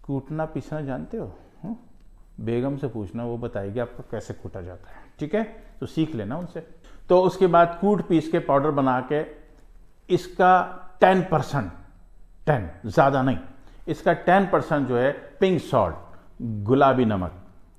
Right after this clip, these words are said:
ठीक है, गुलाबी नमक भी कहते हैं, पिंक सॉल्ट भी कहते हैं, लाल नमक भी कहते हैं, हिमालयन सॉल्ट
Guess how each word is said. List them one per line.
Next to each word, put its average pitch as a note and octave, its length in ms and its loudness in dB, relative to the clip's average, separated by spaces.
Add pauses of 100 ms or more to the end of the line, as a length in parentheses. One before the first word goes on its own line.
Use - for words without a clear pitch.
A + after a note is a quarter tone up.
(160)
ठीक B2+ 200 0
है, F#3 220 0
गुलाबी A2+ 320 2
नमक C3 220 4
भी C3+ 160 -2
कहते C3 260 0
हैं, C3+ 100 -4
पिंक B2 180 2
सॉल्ट B2 240 2
भी B2 100 2
कहते A#2+ 280 -2
हैं, A#2 80 -2
लाल G2 200 -2
नमक A2 220 0
भी G#2+ 140 -4
कहते F#2+ 260 -10
हैं, F2 80 -14 (460)
हिमालयन C3+ 520 2
सॉल्ट A2+ 380 0